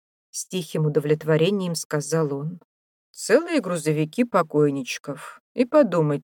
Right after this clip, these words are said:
только, что еще две ночи назад все они были тут. Совсем как вы, тоже прогуливались перед ужином. И вопросы задавали, совсем как вы». Он с наигранным горем качнул головой.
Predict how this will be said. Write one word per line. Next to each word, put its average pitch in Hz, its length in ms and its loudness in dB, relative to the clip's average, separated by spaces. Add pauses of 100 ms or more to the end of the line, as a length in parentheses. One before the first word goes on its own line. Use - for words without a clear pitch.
только, 147 360 0
что - 200 -6
еще 196 380 0
две 185 300 0
ночи 156 420 -2
назад 196 560 -2 (260)
все - 300 -4
они 175 240 2
были 294 300 2
тут. - 440 -8 (380)
Совсем 254 540 2
как 277 200 4
вы, 294 260 2 (120)
тоже 233 260 4
прогуливались 202 680 4
перед 170 300 -2
ужином. 147 580 -4 (240)
И 226 80 2
вопросы 160 560 4
задавали, 143 720 -2
совсем - 580 0
как 160 240 0
вы». 151 360 -10 (1200)
Он 277 220 4
с - 160 -12
наигранным 156 720 -2
горем 214 400 2
качнул 196 560 -4
головой. 147 800 -4